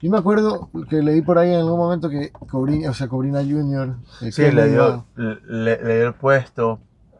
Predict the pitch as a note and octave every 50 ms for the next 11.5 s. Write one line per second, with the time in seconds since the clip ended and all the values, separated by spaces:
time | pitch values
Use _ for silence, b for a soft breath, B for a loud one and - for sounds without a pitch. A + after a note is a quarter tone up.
0 | _ _ _ - A2 - - _ - - - - B2 A#2+ A#2+ C3 D#3 E3+ F#3+ F3+
1 | D3+ C#3 C#3 C3+ B2 D3 C#3 - C#3 B2+ B2+ B2+ A2+ G2 - - A#2 A#2+ A2+ A2+
2 | A2+ A#2 A#2 A#2+ A#2+ A2+ G#2+ G2+ G2 F#2+ G2 - - - G#2+ A2 A2 G#2 G2 -
3 | - _ _ - G#2+ G#2 G#2 G#2 G2+ G2+ G2 - _ _ _ _ _ _ _ _
4 | _ - G2+ - - - A2+ G#2 G2+ G2+ F#2 - - - - B2+ A#2+ A2+ A2+ G#2+
5 | - - C3 B2+ A#2 - C3 A#2 A2 - - A#2+ A#2+ A#2 A#2 A2+ A2+ A2+ - -
6 | A2 G#2+ G#2+ G#2 G#2 G#2 G#2+ A#2 A#2+ A#2+ A#2 A2+ A2 A2 G#2+ G#2 A2+ A#2+ B2 B2
7 | A#2+ A#2 A#2 A2+ A2+ A2 G2 - - - - - _ - - - F2+ - - G#2
8 | G2 G2 G#2 G2+ G#2 - - E3 F3 G3 A#2 A2 A2+ A2 G#2+ G#2 G#2 G#2+ G#2+ G2+
9 | - - A2 G#2+ G#2+ G2+ G#2 G#2+ A2 G#2+ G#2+ A2 G#2 G2 G2 G2 G2+ A2 A2 G#2+
10 | G#2 G#2 G#2 G2+ G2+ G#2 G#2 G#2 G2+ F#2+ G2 G2 G2+ G#2 G#2+ G#2+ G2+ - - A#2
11 | A2+ A2+ A2 - A2+ G#2+ G#2 G#2 -